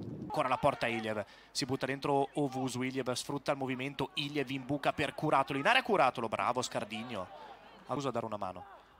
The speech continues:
si accentra Di Mario, prova anche il destro, completamente fuori misura il tentativo col piede debole, viene puntualmente servito, Curatolo in mezzo, Zanotti va a puntare Uberti sul fondo, Zanotti, il cross in mezzo, Curatolo in qualche modo, poi col tacco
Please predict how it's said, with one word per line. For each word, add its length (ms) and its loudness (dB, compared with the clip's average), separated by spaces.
si 100 -8
accentra 260 -4
Di 120 -6
Mario, 500 -6
prova 200 -4
anche 200 -4
il 60 -4
destro, 360 -4
completamente 680 -10
fuori 240 -2
misura 320 -2
il 260 -2
tentativo 380 -6
col 180 0
piede 220 4
debole, 420 4
viene 240 -6
puntualmente 500 -4
servito, 420 -4
Curatolo 440 0
in 60 -6
mezzo, 340 -2
Zanotti 320 0
va 60 6
a 20 2
puntare 320 2
Uberti 460 0
sul 180 -6
fondo, 360 0
Zanotti, 400 4
il 60 -2
cross 240 2
in 80 0
mezzo, 300 0
Curatolo 420 4
in 80 -4
qualche 240 0
modo, 300 2
poi 180 2
col 180 -4
tacco 380 -2